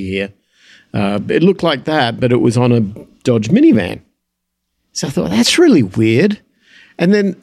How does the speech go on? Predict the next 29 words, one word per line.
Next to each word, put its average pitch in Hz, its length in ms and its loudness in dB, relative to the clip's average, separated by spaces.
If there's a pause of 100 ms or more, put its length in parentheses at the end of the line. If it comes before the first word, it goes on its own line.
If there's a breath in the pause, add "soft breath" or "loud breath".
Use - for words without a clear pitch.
(260)
I 185 60 0
noticed 240 540 2
that 190 200 0
it 175 120 0
changed 208 580 2
lanes 151 600 2
to - 80 -2
get 147 260 2
into 151 300 0
a 147 40 4
better 143 280 0
position 123 840 0 (160)
at, 135 240 -4
at 127 200 -4
the 131 100 0
lights. 131 760 -2 (920)
And 151 120 -2
I 156 40 2
was 156 140 0
just - 240 -6
weird 180 300 2
about 151 240 -2
the 127 60 2
way 139 240 2
it 113 140 -4
did 120 160 2
it. 143 140 -2
But 165 240 -2
anyway, 123 480 0